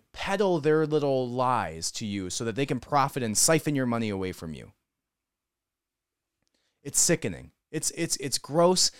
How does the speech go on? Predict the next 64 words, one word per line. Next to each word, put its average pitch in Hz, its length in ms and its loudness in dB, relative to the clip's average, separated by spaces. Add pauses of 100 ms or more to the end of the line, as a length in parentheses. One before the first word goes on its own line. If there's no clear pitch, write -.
(160)
It's 113 160 -6
sickening. 185 560 0 (200)
It's 110 140 -8
frustrating. 180 840 -2 (460)
A-, 147 260 -8
a-, - 180 -8
and 147 120 0
it 127 200 -4 (420)
pumps 185 400 0
a 110 120 0
lot 139 680 -2
of 123 240 -2
disbelief 127 640 -2
in 98 80 -6
our 95 160 -4
govern-, 90 480 -6 (140)
government 90 500 -8
for 101 140 -12
me. 76 240 -14 (340)
And, 127 140 -8
and 131 160 -4
I 123 80 -2
think 151 240 -2
that's 123 240 0
happening 117 460 -4
all 113 220 -2
over 113 160 -4
the 107 80 -6
country. 90 440 -10
And 92 100 -8
when 107 80 -6
you 113 80 -6
start 160 300 -4
to 214 80 -4
connect 180 300 -4
these 120 160 -6
dots 82 280 -6
and 104 80 -8
you 104 80 -6
start 156 260 -4
to 180 80 -6
see 165 200 0
that 123 160 -4
the 135 80 -4
Harvard 147 480 -2
professors 101 580 -8
get 117 160 -6
moved 143 320 -4
into 143 240 -6
the 131 120 -8
Pfizer 143 500 -2
C 120 340 -4
E 101 60 -2
Os, 92 240 -6
and 113 180 -8
the 117 60 -10
Pfizer 170 420 -6
C 120 320 -4
E 101 60 -4
Os 95 160 -8
get 120 160 -8
moved 143 260 -4
into 143 320 -6
the, 131 220 -6